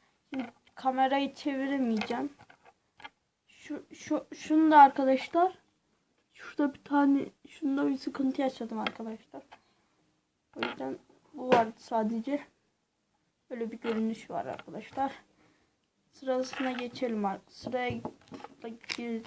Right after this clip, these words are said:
gidiyoruz. Şunu da göster-, göstereyim arkadaşlar. Şöyle.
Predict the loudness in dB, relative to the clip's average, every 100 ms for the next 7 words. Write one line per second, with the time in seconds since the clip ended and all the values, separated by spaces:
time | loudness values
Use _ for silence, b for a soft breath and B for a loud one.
0 | -12 -10 -6 -4 -4 -6 -14 B B B
1 | B -20 _ -12 -6 -4 -2 -4 -6 -6
2 | -6 -6 -12 -10 -8 -8 -8 -6 -4 -4
3 | -4 -6 -8 -8 -10 -10 -8 -6 -4 -6